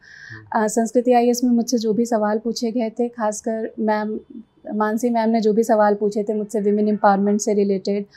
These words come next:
Speaker 1: हम्म।
Speaker 2: और चूँकि मैंने अपनी हॉबी टीचिंग बताई थी, तो जो
Speaker 1: हम्म।
Speaker 2: सवाल पूछे गए थे, मुझे कुछ स-,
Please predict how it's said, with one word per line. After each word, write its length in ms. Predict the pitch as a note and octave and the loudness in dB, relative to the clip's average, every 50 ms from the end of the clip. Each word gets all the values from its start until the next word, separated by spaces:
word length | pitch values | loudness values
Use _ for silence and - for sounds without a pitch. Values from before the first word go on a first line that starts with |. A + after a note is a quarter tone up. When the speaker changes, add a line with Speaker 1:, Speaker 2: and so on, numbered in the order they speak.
| - - - | -20 -16 -14
Speaker 1:
हम्म। 160 | B2 A#2+ A#2+ | -12 -2 4
Speaker 2:
और 260 | - A3 G#3+ G#3+ G#3 | 6 8 8 8 6
चूँकि 280 | G3+ - A#3 A3+ - A#3+ | 4 0 -2 0 0 2
मैंने 200 | A#3+ A#3 A#3 A#3 | 2 2 2 0
अपनी 180 | A#3 B3 A#3+ | 0 -2 -4
हॉबी 340 | A#3 A3+ A3 G#3+ G3+ G#3 A3+ | -2 2 2 2 4 2 2
टीचिंग 360 | A3 A#3 A3 - - A3+ A3+ | 2 2 0 0 -2 -2 0
बताई 360 | G#3 G#3+ G#3 A3 G#3+ G#3 G#3+ | 0 0 2 2 0 0 0
थी, 260 | G#3 - A#3 G#3+ A3 A3 | -4 -2 -2 -2 -2 -2
तो 360 | - _ - - _ - - | -6 _ -20 -20 _ -2 0
जो 60 | B3 | 2
Speaker 1:
हम्म। 180 | B3 G#3+ A#3+ B3 | 2 2 2 0
Speaker 2:
सवाल 320 | B3 C#4 A#3+ B3 B3 B3+ | 0 0 0 0 0 0
पूछे 320 | B3 C4+ C4 A#3+ - B3+ | 0 0 0 0 0 0
गए 180 | A#3 A3+ A3+ A3 | 0 0 0 -2
थे, 220 | A3 - C4 A3 | -2 -2 -2 -2
मुझे 260 | A3+ A3+ A3+ G3+ B3 B3 | -2 -2 0 2 2 2
कुछ 180 | B3 B3+ A#3+ A#3+ | 2 0 -2 -2
स-, 360 | - - B3 A#3 - - | -2 0 2 2 2 2